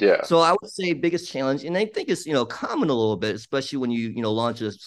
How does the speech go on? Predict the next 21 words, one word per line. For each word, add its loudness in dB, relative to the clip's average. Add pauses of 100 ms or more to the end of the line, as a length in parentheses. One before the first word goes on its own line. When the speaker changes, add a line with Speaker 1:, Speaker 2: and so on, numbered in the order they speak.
(120)
Speaker 2:
you -4
know, -8 (120)
new 2
company -2
slash -4
startup, -2
whatever, -2 (480)
is, 4
is -6
always 4
just -10
getting -2
that 0 (420)
brand 0 (640)
comfort -2
and -6
confidence -4 (400)
to -12
your -4
clients, -10
right? -6